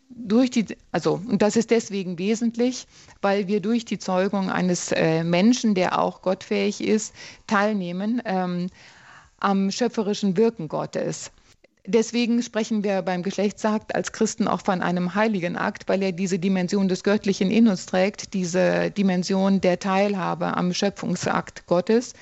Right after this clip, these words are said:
Und wir glauben ja auch, äh, oder wir sind uns gewiss, äh, dass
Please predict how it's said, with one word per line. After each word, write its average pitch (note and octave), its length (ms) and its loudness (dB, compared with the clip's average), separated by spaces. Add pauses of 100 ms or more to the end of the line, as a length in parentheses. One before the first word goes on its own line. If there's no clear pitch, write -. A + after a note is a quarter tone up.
(460)
Und G#3 160 0
wir G3+ 100 2
glauben F3+ 360 0
ja G3+ 200 -2
auch, G3+ 220 -4 (260)
äh, F3+ 540 0 (180)
oder E3+ 200 -4
wir E3 60 -2
sind F3 200 2
uns E3+ 180 -2
gewiss, G#3 420 2 (440)
äh, F#3 320 2
dass G3 320 -4